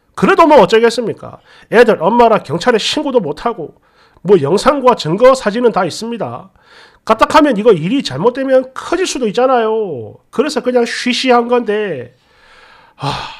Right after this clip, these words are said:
저는 이걸 또 당했어요. 언제까지 이런 멍청한 인생을 살아야 하는 겁니까?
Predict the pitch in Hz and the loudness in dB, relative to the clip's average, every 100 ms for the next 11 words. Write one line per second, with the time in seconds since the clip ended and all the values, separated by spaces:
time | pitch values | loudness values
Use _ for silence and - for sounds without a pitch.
0 | - - - 233 226 196 147 190 247 262 | -20 -8 2 4 4 2 -6 -4 -4 0
1 | 302 294 247 135 113 - _ _ - 170 | 4 4 2 -4 -14 -18 _ _ -2 2
2 | 269 392 349 320 247 294 233 196 - 269 | 4 4 4 4 2 4 4 4 2 2
3 | 247 202 247 240 233 254 233 214 226 233 | 2 2 2 0 0 -2 -2 -2 -4 -6
4 | 233 226 220 160 175 | -6 -10 -12 -16 -18